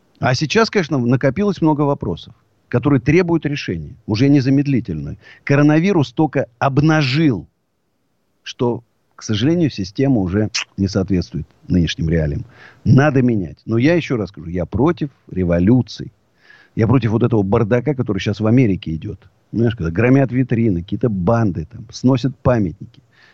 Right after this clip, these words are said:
Колумбу. Чем им Колумб не нравится? Открыл Америку. <laughs> Они бы ещё моего любимого Рагнара Лодброка из «Викингов». Э,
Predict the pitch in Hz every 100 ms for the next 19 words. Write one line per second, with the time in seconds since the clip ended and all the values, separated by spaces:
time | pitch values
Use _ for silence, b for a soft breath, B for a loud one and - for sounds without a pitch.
0 | b - 165 151 196 196 143 101 - 160
1 | 160 175 196 143 131 120 120 92 - 151
2 | 143 - 185 156 160 147 135 - - -
3 | 175 - - - _ _ _ - 113 147
4 | 143 139 143 143 139 135 135 143 131 123
5 | 139 135 147 139 120 110 147 131 131 147
6 | 147 - 82 78 _ - 107 117 110 85
7 | 82 - _ _ b b b b b b
8 | _ _ - - 98 95 92